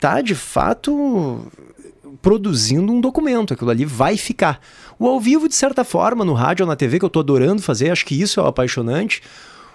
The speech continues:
O legal é que se tu, tu tá fazendo ali, tá saindo, né, Potter? Tu tá produzindo e aquilo tá acabando. Depois tu vai embora pra casa.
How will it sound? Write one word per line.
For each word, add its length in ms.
O 60
legal 320
é 60
que 120
se 320
tu, 240
tu 120
tá 160
fazendo 340
ali, 140
tá 140
saindo, 460
né, 120
Potter? 320
Tu 100
tá 140
produzindo 880
e 80
aquilo 200
tá 140
acabando. 600
Depois 420
tu 80
vai 160
embora 320
pra 160
casa. 320